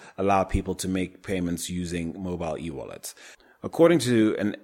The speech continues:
S A Taxi spokesman, Zebra Cabs aims to achieve critical mass before expanding operations to other major cities in South Africa like Cape Town and Durban.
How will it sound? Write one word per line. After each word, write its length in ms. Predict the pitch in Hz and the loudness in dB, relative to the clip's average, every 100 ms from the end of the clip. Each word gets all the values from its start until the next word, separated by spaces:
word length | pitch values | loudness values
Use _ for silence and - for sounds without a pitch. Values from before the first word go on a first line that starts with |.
| - | -4
S 240 | 117 113 120 | -2 0 2
A 160 | 110 | 2
Taxi 400 | 98 117 107 - | 2 0 -2 -2
spokesman, 720 | 92 - 135 131 - 113 104 95 | -4 0 2 2 2 2 2 4
Zebra 320 | 110 131 135 | 4 4 2
Cabs 420 | - 113 110 95 | 2 0 0 0
aims 320 | 85 107 104 | 0 0 0
to 140 | - 95 | -2 -4
achieve 400 | - 110 92 - | -2 0 -2 -2
critical 400 | 123 117 - 104 | -2 -2 -2 0
mass 340 | 101 98 90 | 2 0 -2
before 320 | - - 113 | -6 -2 0
expanding 460 | 98 - 101 101 71 | 0 0 0 0 0
operations 580 | 87 - 95 92 92 - | -2 0 0 0 -4 -4
to 140 | - | 0
other 140 | 98 | 0
major 260 | 95 98 90 | 2 0 -2
cities 420 | - 95 - 85 | -4 -6 -4 -6
in 160 | 85 87 | -4 -4
South 160 | 95 | -4
Africa 380 | 87 82 95 92 | -4 -6 -8 -6
like 200 | 85 80 | -6 -6
Cape 220 | - 87 | -6 -8
Town 180 | - 87 | -8 -8
and 140 | 82 82 | -6 2
Durban. 420 | 131 135 131 | 4 6 4